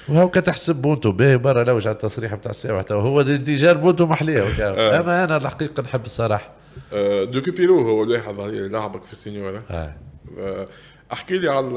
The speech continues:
Speaker 2: الوقت اللي عيط لك فيه،
Speaker 1: آه.
Speaker 2: ب-، وانت قاعد تعمل في شوف مو، عيط لك قال لك: "انت باش تدخل".
Speaker 1: شوف، ساعة قبل دي بيرو باش، آه، طلعت مع سي مراد محجوب.
Speaker 2: مهم.
Speaker 1: يذكره بالخير وقدم له التحية.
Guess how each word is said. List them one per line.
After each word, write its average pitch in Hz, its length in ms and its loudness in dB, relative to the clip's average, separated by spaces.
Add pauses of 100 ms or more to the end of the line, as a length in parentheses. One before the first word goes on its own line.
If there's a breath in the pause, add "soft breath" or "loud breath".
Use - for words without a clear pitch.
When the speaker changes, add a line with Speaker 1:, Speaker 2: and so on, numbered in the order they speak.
(180)
Speaker 2:
الوقت 127 580 -2
اللي 117 200 -6
عيط 123 360 -2
لك 110 120 -6
فيه، 139 240 -4
Speaker 1:
آه. 135 80 -8 (480 loud breath)
Speaker 2:
ب-، 113 120 -8
وانت 117 200 -8
قاعد 110 240 -4
تعمل 113 160 -6
في 104 160 -8
شوف 101 240 -12
مو، 120 160 -2
عيط 117 300 -6
لك 110 60 -10
قال 110 140 -4
لك: 117 100 -8
"انت 107 120 -8
باش 101 100 -14
تدخل". - 280 -14 (580 soft breath)
Speaker 1:
شوف، 135 420 4
ساعة 143 200 2
قبل 131 260 0
دي 120 200 -4
بيرو 127 240 -2
باش، 131 260 -4
آه، 120 680 6
طلعت 131 420 -2
مع 120 200 0
سي 127 140 -2
مراد 123 240 0
محجوب. 101 400 -6 (460)
Speaker 2:
مهم. 104 260 -10 (140)
Speaker 1:
يذكره 95 340 2
بالخير 104 600 2
وقدم 87 880 -2
له 85 80 -4
التحية. 110 600 0